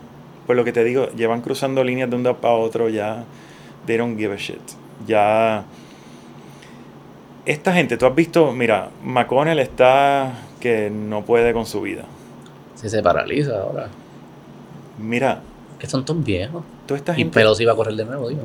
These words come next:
Speaker 1: llega a la política y tienen un pánico de irse de la política.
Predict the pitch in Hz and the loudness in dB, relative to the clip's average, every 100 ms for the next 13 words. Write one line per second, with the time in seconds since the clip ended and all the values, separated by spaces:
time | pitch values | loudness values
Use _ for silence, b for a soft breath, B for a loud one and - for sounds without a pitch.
0 | 110 120 117 127 147 151 139 135 123 113 | -6 0 2 2 -2 -2 -2 -2 -2 -4
1 | 64 - - - - - - B B B | -12 -16 -18 -20 -20 -20 -20 B B B
2 | B B - - - 139 120 123 143 143 | B B -20 -20 -16 -14 -8 -4 -4 -4
3 | 147 147 - - 139 151 151 131 117 113 | -6 -8 -18 -2 0 0 0 0 2 0
4 | 110 139 131 127 131 131 120 110 - | -2 -2 0 0 -2 -4 -6 -10 -12